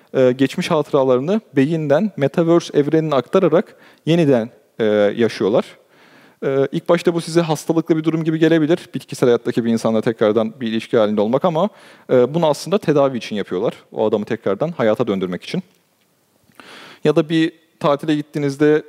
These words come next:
e, telefonunuzdan iki boyutlu bir şekilde bir oteli incelemektense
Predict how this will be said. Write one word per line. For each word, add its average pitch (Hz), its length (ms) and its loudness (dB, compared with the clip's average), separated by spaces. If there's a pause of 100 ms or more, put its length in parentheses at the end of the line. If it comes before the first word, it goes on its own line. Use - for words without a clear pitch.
e, 127 340 2
telefonunuzdan 139 680 -2
iki 151 220 -8
boyutlu 147 240 0
bir 135 60 -8
şekilde 143 360 -2
bir 139 220 2
oteli 139 300 0
incelemektense 143 840 0